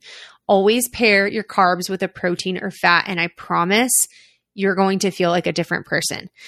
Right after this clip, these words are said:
But like I said, this is the paradigm. This is the way that I approach my plate or any type of snack. Is this going to support my blood sugar, or is it gonna wreck it? I know the repercussions of not supporting my blood sugar are feeling like,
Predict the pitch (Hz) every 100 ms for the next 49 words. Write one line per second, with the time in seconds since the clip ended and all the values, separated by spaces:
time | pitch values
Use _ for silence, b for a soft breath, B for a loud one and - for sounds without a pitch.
0 | B - 175 190 226 240 - 247 185 190
1 | 233 202 220 - 202 196 190 190 180 -
2 | 190 208 185 185 180 180 175 - 190 175
3 | - 180 - 180 160 - b b - 208
4 | - 220 254 226 220 208 - 170 - -
5 | B B B 208 214 202 - 202 226 254
6 | 302 - - 233 247 247 202 180 - 185
7 | 185 185 - 202 180 185 185 175 165 160
8 | - - B B B _ 190 208 294 269
9 | 196 185 208 208 185 196 190 190 - 196
10 | 185 180 165 165 - 226 262 247 254 233
11 | 247 233 269 254 262 - 208 196 - -
12 | 208 202 202 190 180 175 -